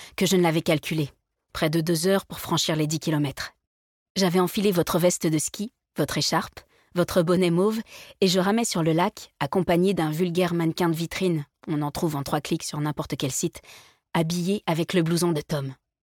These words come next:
Orange, évidemment, ma couleur préférée. Heureusement, personne n'a fait le rapprochement. C'est moi qui m'occupais le plus souvent d'acheter ces vêtements. Là encore, il n'était pas si difficile de les commander en plusieurs exemplaires.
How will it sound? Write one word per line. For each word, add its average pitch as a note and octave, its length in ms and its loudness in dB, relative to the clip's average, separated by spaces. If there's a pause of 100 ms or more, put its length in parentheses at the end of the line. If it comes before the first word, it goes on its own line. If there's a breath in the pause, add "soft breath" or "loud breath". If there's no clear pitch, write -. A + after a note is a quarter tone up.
(160)
Orange, G#3 440 4
évidemment, E3 420 0 (380)
ma G3 120 4
couleur F#3 320 0
préférée. D#3 520 -6 (640 loud breath)
Heureusement, F#3 380 4 (320 loud breath)
personne F#3 340 2
n'a E3+ 80 2
fait F#3 100 0
le D3+ 80 2
rapprochement. D#3 480 -2 (720)
C'est - 160 0
moi G#3 160 2
qui - 140 -2
m'occupais F3+ 360 2
le E3+ 100 2
plus F#3 140 -4
souvent E3+ 240 0
d'acheter D#3+ 280 0
ces E3 120 0
vêtements. D3+ 340 -2 (480)
Là D3+ 140 2
encore, F3 320 0 (380 loud breath)
il F3 100 4
n'était E3+ 220 2
pas F3 140 2
si - 140 -2
difficile E3 460 -2
de E3 80 0
les D#3 120 0
commander D#3+ 360 0
en D3 80 2
plusieurs D#3 320 -2
exemplaires. D3+ 540 -4